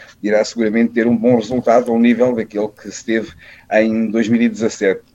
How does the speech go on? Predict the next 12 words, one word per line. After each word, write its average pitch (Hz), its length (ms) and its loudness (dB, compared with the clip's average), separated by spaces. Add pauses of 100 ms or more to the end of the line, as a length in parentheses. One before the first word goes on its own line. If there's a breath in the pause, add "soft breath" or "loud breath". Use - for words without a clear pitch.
(140)
ou 107 140 0
em 107 300 -2
dois 107 200 -2
mil 120 260 2
e 113 320 0
dezassete, 104 380 -6
exatamente, 90 420 -8 (140)
ou - 100 -8
pelo 113 160 2
menos 127 200 0
próximo 123 420 0
desse. 90 300 -10